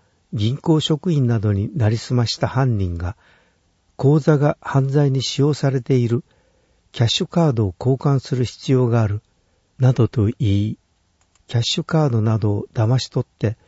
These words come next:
エーティーエムで現金を引き出したり、キャッシュカードなどを封筒に入れさせ、隙を見て別の封筒にすり替えて、被害者のキャッシュカードを盗み取ったりする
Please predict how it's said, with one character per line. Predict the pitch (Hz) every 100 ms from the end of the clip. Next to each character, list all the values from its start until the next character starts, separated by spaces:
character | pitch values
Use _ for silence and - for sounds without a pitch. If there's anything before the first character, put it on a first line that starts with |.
| _ _ _ -
エ |
ー | 139
テ | -
ィ | 147
ー | 151
エ |
ム | 123
で | 101 107 -
現 | 113 135 151
金 | - 123 113
を | 104 -
引 | -
き | 135
出 | 120 110
し |
た | - 98
り、 | 95 - _ _ _ _ _ -
キ | 117
ャ |
ッ |
シ | 104 -
ュ |
カ | - 165
ー | 147
ド | 120
な | 113
ど | 104 101
を | 120
封 | - 143 143
筒 | - 143
に | 139 139 -
入 | 120
れ | 131
さ | -
せ、 | 120 117 117 _ _ _ _ -
隙 | - - 151
を | 151
見 | 147
て | 135 131 - -
別 | 117 - 165
の | 160
封 | - 143 135
筒 | 139
に | 139 127
す | -
り | 131
替 | - 139
え | 101
て、 | - 95 - _ _ _
被 | - 117
害 | 151 143
者 | - 107
の | 98 _ _ _
キ | -
ャ |
ッ | 110
シ | -
ュ | 170
カ | 165 147
ー |
ド | 117
を | 107
盗 | 95 -
み | 139
取 | 139 151
っ | -
た | 135
り | 101
す | -
る | 101